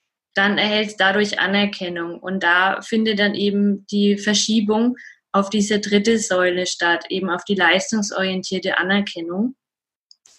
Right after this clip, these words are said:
Und das Kind lernt dann eben, seinen Selbstwert danach auszurichten, ähm, dass es eben was wert ist, wenn es Leistung bringt.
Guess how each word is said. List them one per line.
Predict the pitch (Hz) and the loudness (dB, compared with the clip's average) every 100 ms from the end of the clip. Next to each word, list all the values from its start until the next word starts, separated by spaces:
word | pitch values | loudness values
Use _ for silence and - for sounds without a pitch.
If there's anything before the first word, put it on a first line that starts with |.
| - _ | -20 _
Und | 202 202 202 | 0 2 2
das | 196 | -2
Kind | - 233 | 0 0
lernt | 208 180 220 220 | 2 2 2 0
dann | 196 | -2
eben, | - 180 208 226 - - - | -2 -2 -2 -2 -8 -20 -12
seinen | - 190 196 202 | -2 0 0 0
Selbstwert | 185 196 - 208 214 208 | 0 0 -2 -2 -2 2
danach | 180 233 214 | 2 2 0
auszurichten, | 202 185 190 - 190 190 202 - 220 226 - - _ _ - | 0 -4 -4 -6 -4 -4 -6 -6 -4 -4 -8 -20 _ _ 0
ähm, | 196 196 196 202 208 | 2 4 2 -2 -2
dass | 196 190 208 | 0 0 -2
es | 202 | -4
eben | - 202 202 196 185 | 0 2 2 0 0
was | 202 - | 0 0
wert | 175 170 185 | -2 0 0
ist, | 208 202 | -2 -4
wenn | 190 190 | -4 -6
es | 196 | -4
Leistung | 160 160 175 - 190 180 | -2 -2 -4 -6 -8 -8
bringt. | - 170 170 175 | -8 -8 -8 -12